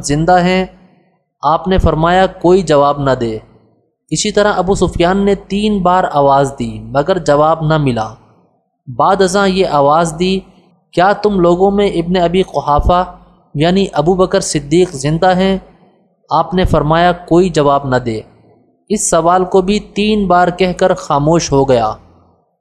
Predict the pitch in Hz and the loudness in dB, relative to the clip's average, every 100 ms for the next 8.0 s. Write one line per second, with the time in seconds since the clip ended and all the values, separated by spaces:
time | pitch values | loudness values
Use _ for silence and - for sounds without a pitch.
0 | _ - - 185 185 180 156 156 165 151 | _ -6 -2 -2 0 2 2 2 0 -2
1 | 165 196 196 - _ _ _ - 170 202 | -4 -4 -6 -14 _ _ _ -4 -2 0
2 | 202 208 214 170 170 202 185 196 170 165 | 0 0 0 0 0 0 0 -2 -2 -6
3 | 160 160 175 151 147 170 185 185 196 196 | -2 0 0 0 -2 2 2 2 0 -2
4 | - _ _ _ _ _ - 220 - 185 | -6 _ _ _ _ _ -6 -2 0 0
5 | 190 190 190 185 208 - 202 214 190 160 | 2 2 2 0 -2 -4 -4 -2 0 -2
6 | - 165 170 147 135 131 117 110 110 _ | -2 -2 0 2 2 2 0 -4 -8 _
7 | _ _ _ _ - 117 143 185 170 | _ _ _ _ -16 -6 -2 0 0